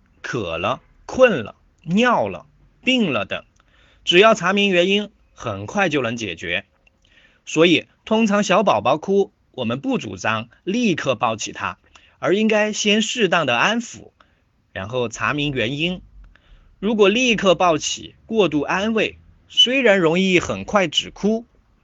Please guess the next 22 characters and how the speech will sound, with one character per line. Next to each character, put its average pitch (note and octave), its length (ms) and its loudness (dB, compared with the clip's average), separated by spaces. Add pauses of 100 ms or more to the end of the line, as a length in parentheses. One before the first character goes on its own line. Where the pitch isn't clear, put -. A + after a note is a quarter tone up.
(380)
但 D3 160 2
却 D3 180 0
像 C#3+ 280 0
给 G#2+ 300 -2
伤 F#3 300 -2
病 F#3 140 -6
的 B2 120 2
人 A2 240 -4
吃 - 180 -2
止 G2+ 220 -12
疼 G#2+ 200 -10
药 F#3 240 0
一 F#2+ 140 -6
样， F2 260 -4 (320)
反 F#2 220 -4
而 G#2 160 -2
掩 G2+ 260 -6
盖 A#2+ 220 0
了 F2+ 240 -4
伤 C#3 380 -6
病 C3+ 140 -8
的 E2+ 200 -8